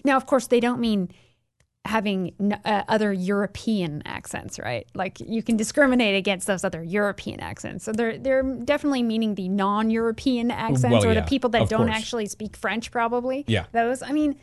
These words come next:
Speaker 1: what is this crap, man? France is just gone.
Speaker 2: Yeah,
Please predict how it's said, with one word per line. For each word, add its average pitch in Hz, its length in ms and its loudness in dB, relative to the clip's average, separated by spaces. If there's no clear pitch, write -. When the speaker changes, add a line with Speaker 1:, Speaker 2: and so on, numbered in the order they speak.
Speaker 1:
what - 120 -4
is 190 160 -4
this - 180 -8
crap, - 360 -18
man? 214 180 -6
France 277 400 -8
is 170 100 -10
just - 260 -16
gone. 196 320 -8
Speaker 2:
Yeah, 160 340 8